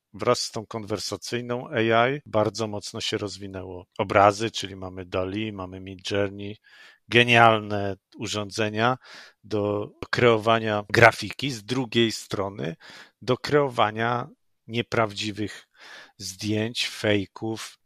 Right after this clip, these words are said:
i, i z tymi fejkami, deepfake'ami mamy już do czynienia, podobnie z phishingiem głosowym, z phishingiem czy też właśnie ze sztuczną inteligencją w obszarze głosu,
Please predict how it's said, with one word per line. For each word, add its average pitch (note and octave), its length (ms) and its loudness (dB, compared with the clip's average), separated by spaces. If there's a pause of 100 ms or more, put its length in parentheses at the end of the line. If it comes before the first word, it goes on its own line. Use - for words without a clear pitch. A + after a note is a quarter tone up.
i, G#2+ 320 -6
i G#2 60 -6
z - 120 -8
tymi G#2+ 240 -8
fejkami, A#2 800 0
deepfake'ami A2+ 920 -2
mamy A2 340 -6
już G2+ 200 -8
do G#2+ 120 -6
czynienia, A2+ 680 -4 (200)
podobnie A#2 560 0
z - 400 -6
phishingiem A#2+ 600 -2
głosowym, A2+ 640 -2
z - 120 -12
phishingiem A2+ 480 -4
czy - 160 -8
też G2 200 -4
właśnie G#2+ 280 -8
ze A2 120 -8
sztuczną - 460 -10
inteligencją A2+ 640 -8
w G#2 60 -14
obszarze A2 440 -4
głosu, G#2 500 -10